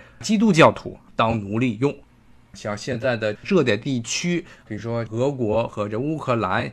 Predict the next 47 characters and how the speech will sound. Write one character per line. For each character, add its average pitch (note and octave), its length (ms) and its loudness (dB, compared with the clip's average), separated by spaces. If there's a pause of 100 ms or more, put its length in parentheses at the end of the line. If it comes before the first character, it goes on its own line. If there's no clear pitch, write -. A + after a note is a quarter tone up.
(180)
现 C3 200 -2
在 A#2 100 2
争 D#3 240 0
议 D#3+ 180 0
的 A#2 140 2
克 - 160 -4
里 D3 140 2
米 C3+ 100 0
亚 A2+ 120 2
半 C#3 300 6
岛， - 240 0 (220)
以 A#2 240 -6
前 A2 240 0
呢 D3+ 100 4
就 B2 200 0
是 A#2 100 -8
穆 C3 180 -2
斯 D3 280 -4
林 A#2+ 320 -6 (280)
专 E3+ 240 4
门 C3 200 2
抓 D#3+ 320 2
东 E3 360 2
欧 G#3 320 6
的 G#2+ 220 4
那 G#2 180 0
些 A#2+ 300 0
白 A2+ 440 0
人、 C3+ 260 0
斯 - 180 -10
拉 E3+ 140 6
夫 G#3+ 240 2
人 B2 180 6
当 C#3 220 4
奴 A2 220 -2
隶 G#3 220 0 (120)
来 A#2+ 180 0
卖， G3+ 400 4
对 C#3+ 140 -4
外 D3+ 180 0
卖 F3+ 300 2
的 A2 100 -8
一 G#2+ 60 -10
个 A2 100 -10
地 C#3 180 -6
方。 C#3+ 300 -4 (460)
像 A2 180 -8